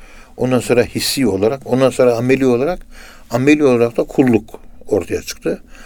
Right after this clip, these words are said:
Haruni bir kullukla yaklaştık. Oluyor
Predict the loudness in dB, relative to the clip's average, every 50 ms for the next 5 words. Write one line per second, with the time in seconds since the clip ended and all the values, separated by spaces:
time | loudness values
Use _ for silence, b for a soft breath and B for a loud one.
0 | B B B B B B B B B -8 -2 2 4 4 4 4 4 2 0 0
1 | -2 -2 -4 -4 -4 -6 -8 -8 -10 -10 -10 -10 -12 -14 -16 -16 -18 -20 -20 -20
2 | -14 -10 -8 -6 -6 -6 -8 -10 -12 -14 -14 -12 -14 -14 -16 -16 -16 -18 -18 -18
3 | -20 -20 -20 -20 b b b b b b b -20 -16 -4 0 0 2 4 2 2
4 | 0 -2 -6